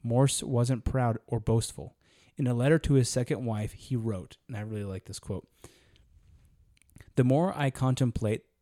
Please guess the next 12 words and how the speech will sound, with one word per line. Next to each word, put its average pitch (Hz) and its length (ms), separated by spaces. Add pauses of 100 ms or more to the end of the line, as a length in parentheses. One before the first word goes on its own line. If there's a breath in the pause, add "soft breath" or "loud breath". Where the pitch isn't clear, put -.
(300)
this 120 240
great 120 340
undertaking, 110 640
the 104 60
more 113 220
I 131 100
feel 117 400 (180 soft breath)
my 107 140
own 120 280
littleness, 113 720 (340 soft breath)
and 107 120
more, 120 440